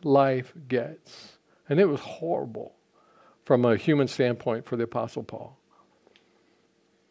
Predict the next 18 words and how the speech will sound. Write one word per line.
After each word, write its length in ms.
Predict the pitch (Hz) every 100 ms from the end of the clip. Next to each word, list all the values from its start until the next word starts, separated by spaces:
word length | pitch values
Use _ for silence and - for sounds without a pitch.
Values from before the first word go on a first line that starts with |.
| _ _ _ _ _ _ _ -
No 60 |
matter 220 | 135 131 117
how 320 | - 160 160
hard 260 | - 156
this 160 | 151 151
gets, 260 | - 113 -
compared 720 | - 117 - 165 170 175 170 - - - _
to 180 | - 156
this 340 | 127 131 123 131 113 104 - - -
weight, 640 | 131 143 202 151 165 - - _ _ _ _ _ _ _ _ _ _ _ _ _ _
all 240 | 135 135 139
of 100 | 131
this 260 | 135 -
life 300 | 123 120 113 - _ _ _ -
is 180 | 120 110
light 540 | 123 131 135 131 - - -
and 180 | 131 120
momentary. 920 | 117 117 117 113 107 - 117 101 110